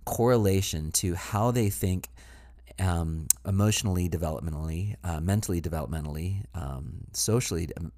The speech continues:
uh, developmentally, and this affects how we think spiritually, identif-,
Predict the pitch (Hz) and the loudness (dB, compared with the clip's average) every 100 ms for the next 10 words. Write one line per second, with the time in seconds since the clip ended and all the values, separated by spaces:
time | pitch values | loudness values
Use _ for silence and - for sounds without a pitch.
0 | - 87 82 78 78 85 80 87 104 98 | -10 -6 -4 -4 -4 -2 -2 -2 -2 -2
1 | - 95 107 - 107 - - 120 101 - | -2 2 4 4 0 -4 -4 -2 -2 0
2 | - - - - - 104 98 90 90 - | -2 -2 -18 -18 -4 4 4 4 2 0
3 | 87 85 - - 196 - - 85 - 80 | -2 2 2 2 0 2 2 0 0 -2
4 | 78 76 - | -2 -4 -8